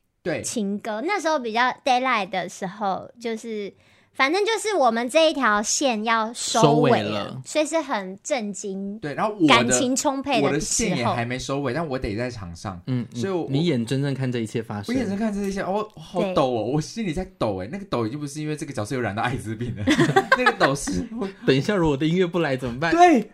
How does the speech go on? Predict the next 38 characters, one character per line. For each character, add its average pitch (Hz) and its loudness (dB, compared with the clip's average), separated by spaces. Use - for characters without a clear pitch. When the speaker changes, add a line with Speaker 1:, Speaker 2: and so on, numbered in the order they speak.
Speaker 1:
我 269 -4
的 277 -2
音 311 2
乐 330 0
不 311 0
来 285 0
怎 254 -8
么 240 -4
办？ 247 -2
Speaker 2:
哦。 285 4
Speaker 1:
然 226 0
后 269 -2
你 226 -2
的， 160 -2
对 311 4
啊。 285 -2
Speaker 2:
那 440 4
时 427 2
候 466 4
跟 440 2
我 311 4
对 359 4
唱 330 0
的 262 -4
是 254 -4
徐 - -6
宏 208 -4
凯， 208 -8
Speaker 3:
他 - -4
很 466 4
想， - -2
Speaker 2:
但 113 2
是 - -4
Speaker 3:
他 196 2
很 196 2
想 143 0
下 143 2
台。 110 -6